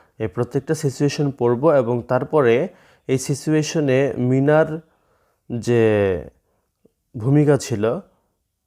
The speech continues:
সেটা অনুসারে মিনাকে বর্ণনা করব অ্যাডজেক্টিভ ব্যবহার করে। তো চলো শুরু করা যাক।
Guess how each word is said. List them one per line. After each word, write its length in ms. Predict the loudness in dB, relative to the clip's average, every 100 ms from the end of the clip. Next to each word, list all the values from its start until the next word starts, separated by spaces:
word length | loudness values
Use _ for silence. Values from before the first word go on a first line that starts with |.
| _ _ _
সেটা 340 | -14 -6 2 4
অনুসারে 580 | 4 2 0 0 2 2
মিনাকে 440 | 2 2 0 0
বর্ণনা 400 | 0 2 2 0
করব 420 | -2 -8 -8 -16 _ _ _ _ _ _ _ _ _ _ _ _ _
অ্যাডজেক্টিভ 420 | 0 2 0 -6
ব্যবহার 420 | -4 -4 -2 -6
করে। 300 | -8 -10 -12 -16 _ _ _ _ _ _ _ _ _ -8
তো 80 | 0
চলো 280 | 4 4
শুরু 240 | 2 0 -2
করা 220 | 0 0
যাক। 280 | 2 0